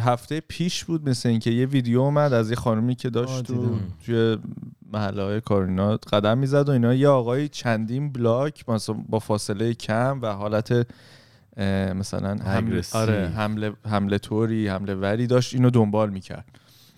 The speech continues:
Speaker 1: و سعی هم کرده بود صورتش رو اینا رو بپوشونه، ولی ایشون با دوربین سلفیش داشت فیلم می‌گرفت کل این مسیر رو. بعدم پخش شد تو فضای مجازی و پلیس پیگیری کرد، پلیس ونکوور رو پیداش هم کردن اتفاقاً یارو.
Speaker 2: جدی؟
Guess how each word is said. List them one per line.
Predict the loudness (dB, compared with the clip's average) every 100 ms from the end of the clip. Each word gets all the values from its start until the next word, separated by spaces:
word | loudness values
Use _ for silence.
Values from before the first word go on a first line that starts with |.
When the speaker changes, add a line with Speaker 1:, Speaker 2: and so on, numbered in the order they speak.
| _ _ _ -8
Speaker 1:
و | 0 0
سعی | 2 0
هم | 0
کرده | -2 -2
بود | -4 -6
صورتش | -2 -2 -2 -2
رو |
اینا | -2
رو | -2
بپوشونه، | -4 -8 -8 -4 0
ولی | 2 2
ایشون | 0 0 0
با | 2
دوربین | 2 0 0 0
سلفیش | 0 -2 -4 -6 -4
داشت | -2 -2 -2
فیلم | 2 4 4
می‌گرفت | 2 0 -2 -4
کل | -6 -4
این | -2
مسیر | -2 -4 -6 -6
رو. | -2 0 0 -2 _ _ _ _ -4
بعدم | 0 0
پخش | 0 -2 -2 -6
شد | -10
تو | -4
فضای | 0 2 2
مجازی | 2 2 2 -2 -2
و | -2
پلیس | -2 -4 -2 -2
پیگیری | 2 2 2 -2
کرد، | -4 -6
پلیس | -6 -6 -4
ونکوور | -4 -4 -2 -2
رو | 0
پیداش | 2 2 2 2
هم | 0
کردن | -2 -2
اتفاقاً | -4 -6 -4 -4
یارو. | -4 0
Speaker 2:
جدی؟ | 0 2 -2